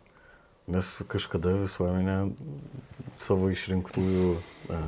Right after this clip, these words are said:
atstovaujama nusprendė, kad va tas dalykas yra blogis, o tas ne.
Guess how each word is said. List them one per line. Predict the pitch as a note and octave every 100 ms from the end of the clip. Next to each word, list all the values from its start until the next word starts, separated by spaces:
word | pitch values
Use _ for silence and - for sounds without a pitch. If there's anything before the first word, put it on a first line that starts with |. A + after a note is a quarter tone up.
| D#2+ D#2+ - -
atstovaujama | E2+ - F#2+ E2+ F2 F2 F2 F#2
nusprendė, | F#2 F2 - E2 F2 F#2
kad | - - - - - -
va | - F2+
tas | G#2+ G#2
dalykas | F2 F2 - -
yra | F2
blogis, | E2 D#2+ D#2 E2 A#2+ - -
o | -
tas | G#2 A2+ A#2
ne. | D3+